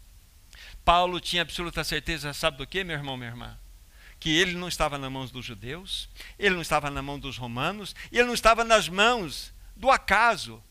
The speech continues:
ele não estava nas mãos do, das coisas que acontecem. Nesse, não, não, não. Ele estava nas mãos daquele que era a suficiência de sua vida. Você acha que a circunstância que você está enfrentando hoje foi um arranjo aí do inimigo? Não foi não, foi o Senhor.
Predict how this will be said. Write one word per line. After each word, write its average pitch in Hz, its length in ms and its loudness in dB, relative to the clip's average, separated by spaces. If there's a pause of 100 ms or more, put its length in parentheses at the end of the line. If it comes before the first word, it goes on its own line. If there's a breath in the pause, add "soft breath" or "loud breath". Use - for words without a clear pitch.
(200 soft breath)
ele 233 100 -4
não 233 60 -2
estava 226 260 6
nas 202 220 6
mãos 208 260 2
do, 180 380 -2 (140)
das 208 200 2
coisas 214 260 -2
que 214 80 0
acontecem. 196 540 0
Nesse, 185 200 -10
não, 196 160 -2
não, 202 220 -6
não. 180 160 -14 (540 soft breath)
Ele 147 100 -4
estava 139 300 -4
nas 117 220 -8
mãos 151 500 -8 (120)
daquele 165 540 -4
que 131 180 -6
era 131 180 -2
a 123 40 -4
suficiência 208 880 2
de 175 60 -2
sua 247 160 2
vida. 220 440 -2 (1080 soft breath)
Você - 140 -2
acha 220 280 0
que 160 120 -8
a 151 40 -2
circunstância 147 600 -6
que 143 60 -18
você 135 220 -8
está 139 240 -4
enfrentando 123 560 -6
hoje 143 340 -4
foi 131 440 -6 (760 loud breath)
um 143 140 -8
arranjo 131 640 -4
aí 165 160 -6
do 127 120 -10
inimigo? 131 480 -6
Não 156 100 -12
foi 233 180 -8
não, 214 220 -6
foi 214 160 -8
o 196 40 -10
Senhor. 208 500 -8